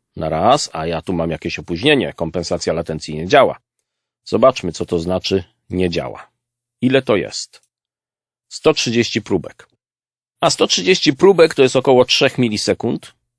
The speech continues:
a trzy milisekundy to jest niecały metr. I tyle właśnie dzieli mój mikrofon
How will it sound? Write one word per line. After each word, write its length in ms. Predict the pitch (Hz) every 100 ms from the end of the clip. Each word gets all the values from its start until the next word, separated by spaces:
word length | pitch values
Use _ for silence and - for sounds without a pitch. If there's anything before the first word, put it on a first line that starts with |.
| _ _ _ _ _ _ _ _ _ _ _ _ _
a 100 | -
trzy 200 | 147 -
milisekundy 920 | 170 143 131 127 127 123 120 123 131 139 _
to 100 | 131
jest 180 | 127 -
niecały 360 | 123 120 113
metr. 420 | 104 87 - - - _ -
I 100 | 147
tyle 240 | 160 127
właśnie 580 | 98 104 - 110 107 110
dzieli 300 | 101 120 104
mój 200 | 127 127
mikrofon 600 | 104 - 95 - 95 101